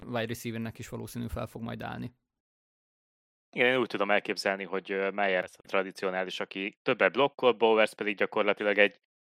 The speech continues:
Speaker 2: egy hatalmas slot elkapó lesz, és, ö, és hát, hogyha Minshew lesz az irányító, akkor, akkor biztos, hogy sokat, sok labda fog menni így öt-tíz
Speaker 1: Igen.
Speaker 2: yardon a tight end felé.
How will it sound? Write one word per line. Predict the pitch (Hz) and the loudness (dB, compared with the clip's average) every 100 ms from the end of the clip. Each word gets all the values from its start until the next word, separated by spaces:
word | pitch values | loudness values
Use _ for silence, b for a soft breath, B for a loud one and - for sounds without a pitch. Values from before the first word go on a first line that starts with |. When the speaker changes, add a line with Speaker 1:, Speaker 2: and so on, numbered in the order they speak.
| _ | _
Speaker 2:
egy | - - | -6 4
hatalmas | 131 98 92 92 | 6 6 4 0
slot | - 90 | -4 -2
elkapó | 92 85 87 101 | -2 0 -2 0
lesz, | 90 87 - | 2 0 0
és, | 98 95 - | -4 -4 0
ö, | 104 101 101 _ _ | 2 2 0 _ _
és | - | 0
hát, | - | 4
hogyha | 120 123 143 | 4 4 6
Minshew | 143 131 117 | 6 4 0
lesz | 107 101 | 0 0
az | 107 | 0
irányító, | 110 110 110 - | 4 6 4 0
akkor, | 107 104 113 107 b _ _ | 0 2 -2 -4 b _ _
akkor | - 120 | -4 2
biztos, | 127 104 | 4 2
hogy | - | -2
sokat, | - 104 95 _ _ _ | -6 -4 -4 _ _ _
sok | 85 - 147 | -4 0 2
labda | 113 101 | 2 2
fog | 98 104 | -2 -2
menni | 101 101 | -2 -2
így | 95 95 | -4 -2
öt-tíz | 95 - 95 | -4 -4 -4
Speaker 1:
Igen. | 98 | 0
Speaker 2:
yardon | 92 92 | 0 -2
a | 92 95 - | -2 -4 0
tight | - 95 95 | 2 4 2
end | 98 | -4
felé. | - 107 | 0 2